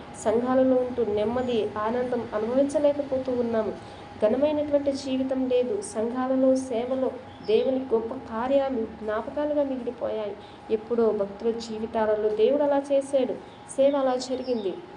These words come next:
ఇలాంటి కార్యాలు జరిగాయి అని చెప్పేసి చరిత్రలో చెప్పుకొని ఆనందిస్తూ ఉన్నాం. కానీ మన జీవితాలలో దేవుడు కార్యాలు ఆ రోజు చేసినట్టు ఈరోజు చేస్తున్నాడా? కారణం ఏంటి?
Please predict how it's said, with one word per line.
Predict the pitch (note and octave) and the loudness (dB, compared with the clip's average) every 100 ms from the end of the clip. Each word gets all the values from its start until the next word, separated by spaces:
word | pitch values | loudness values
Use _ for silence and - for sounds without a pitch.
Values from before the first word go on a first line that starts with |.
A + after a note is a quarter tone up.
| - | -8
ఇలాంటి | B3+ C#4+ D4 | -2 0 0
కార్యాలు | - C#4+ C#4+ C#4+ F4+ - | 0 2 4 4 0 -4
జరిగాయి | - D#4 C#4+ B3 G3 F3 - - | 0 2 4 4 2 0 -8 -8
అని | A3+ A3+ | -6 -4
చెప్పేసి | A#3 A#3 A3+ A3+ G#3+ G#3+ - | -4 -2 -2 -2 -2 -2 0
చరిత్రలో | G#3+ C4+ C4+ C4+ B3 | 0 0 2 2 2
చెప్పుకొని | A#3 A#3 G#3 - G#3+ G3 G3+ - - - - - G#3+ | 0 -4 -6 -4 -2 -2 -4 -10 -18 -20 -20 -14 -8
ఆనందిస్తూ | G#3 G#3 G#3+ A3 - G#3+ | -4 -4 -6 -8 -2 -2
ఉన్నాం. | G#3 G#3 G3 F#3+ - | 0 2 0 0 0
కానీ | G3+ G3 F3 - | 2 2 0 -4
మన | G3+ G3 | -4 -2
జీవితాలలో | G3 G#3 G#3 G#3+ G3 G3 G3 F#3 | -2 -4 -2 0 2 4 4 2
దేవుడు | F3+ A3+ B3 C#4 B3 A#3+ | 0 0 2 4 2 -2
కార్యాలు | A3 G#3+ G#3 G3+ G3 G3 G3 - - - - - - - - - - - | -2 2 2 2 0 -2 -6 -14 -18 -18 -18 -18 -18 -18 -16 -16 -6 0
ఆ | G#3+ | 4
రోజు | A#3 C#4+ - C#4 | 6 4 2 0
చేసినట్టు | C4 B3+ B3+ A3+ A#3 G#3 - - | 0 2 0 0 2 4 2 0
ఈరోజు | A3 G#3+ G#3+ - G#3 | 0 2 0 0 -2
చేస్తున్నాడా? | G3+ - G#3+ F#3+ F3+ F3+ - - - B3+ | -2 -4 -4 -2 -4 -8 -12 -16 -12 -4
కారణం | D#4+ F4 D4 | -2 0 2
ఏంటి? | B3+ A#3+ A3+ | 2 0 -2